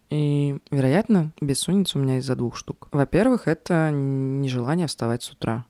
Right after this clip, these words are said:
Ну, вот это, знаете, ощущение, когда ты ложишься в кровать, такой: «Блин, я не хочу засыпать, просто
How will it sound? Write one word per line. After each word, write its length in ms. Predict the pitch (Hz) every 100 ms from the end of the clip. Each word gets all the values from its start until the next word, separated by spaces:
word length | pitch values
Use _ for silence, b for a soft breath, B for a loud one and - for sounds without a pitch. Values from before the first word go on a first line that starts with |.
| -
Ну, 100 | 180
вот 100 | 151
это, 80 | 151
знаете, 320 | 135 208 180
ощущение, 380 | 147 - 180 185
когда 180 | 135
ты 80 | 131
ложишься 380 | 131 131 151 -
в 60 | -
кровать, 380 | 127 135 170 -
такой: 360 | 131 - 117 - _ _ -
«Блин, 160 | 113 110
я 100 | 120
не 100 | 120
хочу 300 | 135 - 123
засыпать, 480 | 117 - - 156 -
просто 600 | - 131 - - 135